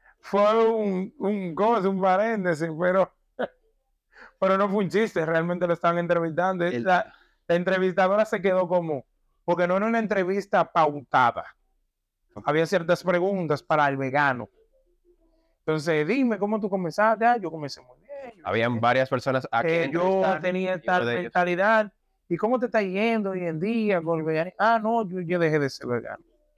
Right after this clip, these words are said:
Speaker 1: La entrevistadora estaba como en shock, como que, "¿En serio? ¿Qué es lo que está pasando aquí?". "¿Y qué fue lo que te pasó?". "Bueno, yo estaba caminando por mi barrio y me mordió un perro y dejé el veganismo".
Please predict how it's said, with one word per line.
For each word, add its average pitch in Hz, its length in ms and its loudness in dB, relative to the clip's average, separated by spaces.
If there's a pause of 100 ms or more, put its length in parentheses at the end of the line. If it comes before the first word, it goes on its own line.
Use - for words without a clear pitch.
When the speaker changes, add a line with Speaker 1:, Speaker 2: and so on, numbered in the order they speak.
(580)
Speaker 1:
La 147 80 -4
entrevistadora 160 500 2
estaba 165 300 2
como 165 260 0
en 180 80 -4
shock, 175 260 0
como 139 240 -8
que, 127 100 -18 (420)
"¿En - 100 -20
serio? 127 420 2
¿Qué 123 80 -8
es 117 40 -2
lo 117 60 -2
que 120 60 -4
está 120 120 -4
pasando 123 360 -4
aquí?". - 180 -12 (800)
"¿Y 151 300 -4
qué 214 160 0
fue 247 160 0
lo 240 80 2
que 233 100 0
te 190 100 -4
pasó?". 196 400 0
"Bueno, 220 420 0
yo 190 80 0
estaba 202 420 0 (120)
caminando 214 680 0
por 185 140 -2
mi 180 100 -2
barrio 226 420 0 (540)
y 156 60 -8
me 175 100 2
mordió 190 300 0
un 208 80 -2
perro 151 360 0
y 165 40 -8
dejé 156 220 0
el 170 40 -2
veganismo". 156 540 -2